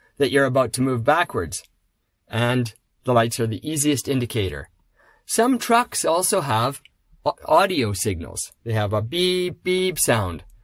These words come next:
so that you can hear it even if you're not looking. Sometimes I think that the sound is better than the light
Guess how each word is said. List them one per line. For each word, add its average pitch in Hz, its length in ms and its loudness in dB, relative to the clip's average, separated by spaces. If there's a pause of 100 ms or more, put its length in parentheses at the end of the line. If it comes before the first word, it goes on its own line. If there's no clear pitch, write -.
(280)
so - 180 -2
that 135 200 -2 (180)
you 139 140 -2
can 120 180 0
hear 190 280 2
it 117 220 -4
even 151 260 0
if 127 160 -4
you're 131 80 -2
not 127 260 0
looking. 131 420 0 (880)
Sometimes 220 720 0 (340)
I 143 100 2
think 160 260 -6
that 123 140 -8
the 127 80 0
sound 143 380 2
is 110 120 -2
better 147 240 4
than 113 240 0
the 92 60 -4
light 85 300 -6